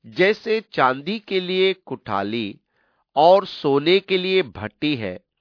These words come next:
वैसे ही मनुष्य के लिए उसकी प्रशंसा है। चाहे तू मूर्ख को अनाज के बीच ओखली में डालकर मुसल से कूटे,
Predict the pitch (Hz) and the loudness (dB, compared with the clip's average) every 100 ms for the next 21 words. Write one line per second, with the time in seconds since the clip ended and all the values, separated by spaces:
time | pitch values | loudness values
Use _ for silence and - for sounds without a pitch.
0 | _ _ _ _ _ _ _ 95 139 156 | _ _ _ _ _ _ _ -2 2 2
1 | - 185 180 185 196 131 107 127 156 - | 0 -2 -2 -4 -6 -4 0 0 0 -4
2 | 190 - 156 113 110 107 131 131 - 147 | -4 -2 -4 -2 -2 -4 -4 -8 -8 -8
3 | 147 - 110 - 107 101 - 110 - _ | -8 -8 -10 -8 -8 -6 2 2 2 _
4 | _ _ _ _ _ _ _ _ _ _ | _ _ _ _ _ _ _ _ _ _
5 | - 165 180 214 - 208 190 120 143 196 | 2 4 4 0 0 -4 -4 -2 0 0
6 | 202 - 110 92 - _ _ _ _ - | -2 -6 -6 -6 -12 _ _ _ _ 0
7 | 135 143 156 190 - 190 165 107 131 110 | 2 4 2 2 -4 -4 -4 -2 -4 -4
8 | - - - _ _ _ - 160 165 - | -10 -20 -20 _ _ _ 2 4 4 2
9 | 180 196 190 170 117 117 127 135 120 117 | -4 -2 -2 0 2 2 2 0 0 0
10 | 117 117 147 - 190 190 - 185 - - | -2 -4 -4 0 0 0 -4 -4 -6 -6
11 | 180 - 113 101 | -6 -4 -6 -6